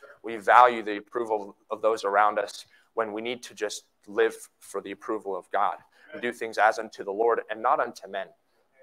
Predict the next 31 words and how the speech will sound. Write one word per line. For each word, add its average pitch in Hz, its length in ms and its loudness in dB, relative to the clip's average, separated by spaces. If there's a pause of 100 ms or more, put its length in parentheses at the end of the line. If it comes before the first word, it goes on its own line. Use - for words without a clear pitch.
(600)
And 131 280 -4
we 135 120 -4
must 143 280 0
keep 139 240 -6 (420)
this 113 240 -4
lens 127 500 6
in 113 140 -8
place, 127 460 4
the, 113 240 -2
the, 110 240 -2
the 110 100 -2
way 127 200 4
of 120 100 2
seeing 143 320 -4
the 120 80 -2
world 123 300 4
the 117 60 -2
way 104 180 0
God 131 340 4
sees 98 340 -10
it, 104 140 -6 (800)
that 123 160 2 (160)
the 120 80 0
heavenly 143 380 2
perspective. - 640 -8 (160)
Faithfulness 151 640 -8
is 117 160 -10
more 113 180 -4
rare 113 260 2
and 104 140 -10
valuable 107 560 2